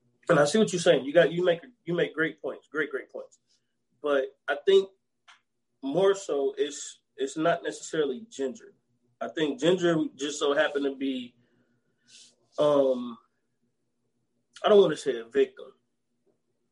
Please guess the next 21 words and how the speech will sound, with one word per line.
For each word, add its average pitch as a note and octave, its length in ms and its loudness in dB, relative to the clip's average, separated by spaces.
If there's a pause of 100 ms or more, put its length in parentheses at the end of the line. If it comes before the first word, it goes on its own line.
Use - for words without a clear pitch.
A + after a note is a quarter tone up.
(340)
Okay, E3 280 2 (560)
Ginger G#3+ 360 2
just F3 240 -6
so F#3 120 2
happened E3+ 380 0
to C#3+ 100 -10
be D3+ 160 -10
more C#3+ 240 -6
so C#3+ 280 -8
of B2+ 100 -8
a C3 240 -8
beneficiary A#2+ 920 -10 (120)
of A2 380 -12 (440)
the - 80 -20
chaos, - 600 -10 (160)
right? A#2+ 240 -4 (440)
She E3 180 0
just F3+ 180 2
so F3 160 8
happened D#3 440 2 (100)
to C3 340 0